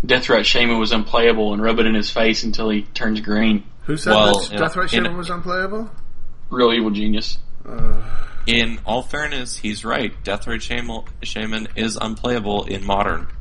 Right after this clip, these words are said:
Speaker 2: And Standard.
Speaker 3: And Standard.
Speaker 2: Yeah, I totally agree. I mean, I know a guy who said that, uh, Aurelius Fury was gonna be great.
Speaker 3: True
Speaker 1: Is this
Speaker 3: story.
Speaker 1: true?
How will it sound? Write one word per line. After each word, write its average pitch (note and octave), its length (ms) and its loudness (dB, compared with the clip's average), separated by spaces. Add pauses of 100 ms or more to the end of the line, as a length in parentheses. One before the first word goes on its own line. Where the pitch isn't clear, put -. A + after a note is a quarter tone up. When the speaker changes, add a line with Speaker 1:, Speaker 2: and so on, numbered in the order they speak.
Speaker 2:
And B2+ 200 -4
Standard. A#2 480 -4 (840)
Speaker 3:
And - 240 -4
Standard. G2 440 -2 (3000)
Speaker 2:
Yeah, E3 320 -2 (640)
I C3+ 480 -2
totally D3+ 360 -4
agree. D#3+ 400 -8 (1000)
I C#3+ 80 -4
mean, C#3+ 460 -2
I D3 120 -2
know D3+ 160 0
a B2+ 40 -2
guy C3 200 -2
who B2+ 100 -4
said B2 260 4
that, A2+ 240 4
uh, A2+ 400 4
Aurelius A#2+ 380 -4
Fury A2 340 -2
was A#2+ 140 0
gonna A2 180 -2
be G2 120 0
great. A#2 340 0 (1800)
Speaker 3:
True - 360 -2
Speaker 1:
Is G2 80 -2
this G2+ 120 2
Speaker 3:
story. G2+ 360 8
Speaker 1:
true? - 80 -2